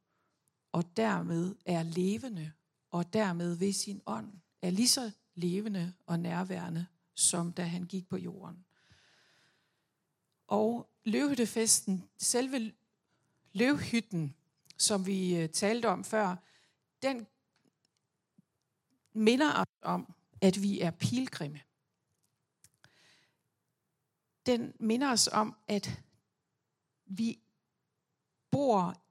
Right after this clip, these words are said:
ikke her for evigt. Vi kan godt glemme det. At, øh, vi tænker, at, øh, det kommer nok til at vare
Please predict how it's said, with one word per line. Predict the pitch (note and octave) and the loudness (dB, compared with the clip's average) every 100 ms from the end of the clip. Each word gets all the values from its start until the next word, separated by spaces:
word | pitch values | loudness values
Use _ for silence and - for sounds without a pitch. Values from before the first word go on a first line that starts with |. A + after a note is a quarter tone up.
| - | -4
ikke | A3+ A#3 B3 C4+ A3+ - - _ | -2 -2 -2 -4 -6 -12 -20 _
her | - A3+ G#3+ E3 D#3+ D#3+ | -8 0 0 0 -4 -10
for | - - G3+ | -12 -6 -4
evigt. | G3+ G#3 B3 F#3 | 0 -2 -2 -4
Vi | F3 | -4
kan | F3 | -4
godt | F#3 A#3 - | -4 -6 -6
glemme | A3+ B3 F4 D#4 | -2 -2 -2 -4
det. | D3+ - _ _ _ _ _ _ _ _ _ _ _ - | -8 -12 _ _ _ _ _ _ _ _ _ _ _ -6
At, | F#3 F3+ - | -4 -4 -2
øh, | F3+ E3+ E3 E3+ D#3+ D#3 D#3 E3 D#3+ | -2 0 0 -2 -4 -4 -6 -8 -8
vi | F3+ | -6
tænker, | - A3+ B3+ C4 | 0 0 2 0
at, | - F3 F3 | 0 -2 -2
øh, | F3 E3+ E3+ E3 | -4 -2 -4 -6
det | F#3+ | -4
kommer | A#3 G3+ | -2 2
nok | G#3+ G#3+ | 2 0
til | A3+ | -4
at | F#3+ | -2
vare | F3 F#3+ G3+ | -2 -4 -4